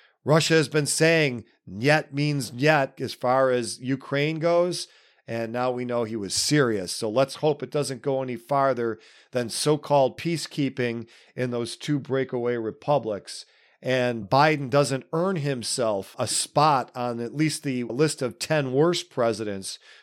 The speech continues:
who got us into a war, or if he starts a world war with a nuclear power, of course, he might just get to be number one.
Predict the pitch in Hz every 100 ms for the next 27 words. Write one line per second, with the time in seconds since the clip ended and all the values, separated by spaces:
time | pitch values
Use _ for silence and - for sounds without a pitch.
0 | - 127 123 123 123 110 131 120 113 107
1 | 131 143 127 113 107 110 120 - 113 -
2 | 156 143 139 113 131 147 151 107 107 107
3 | 104 104 123 127 110 117 147 143 131 117
4 | 117 135 139 123 110 101 - 123 113 -
5 | 120 110 117 - 120 - - 123 123 110
6 | 104 120 113 110 107 110 101 80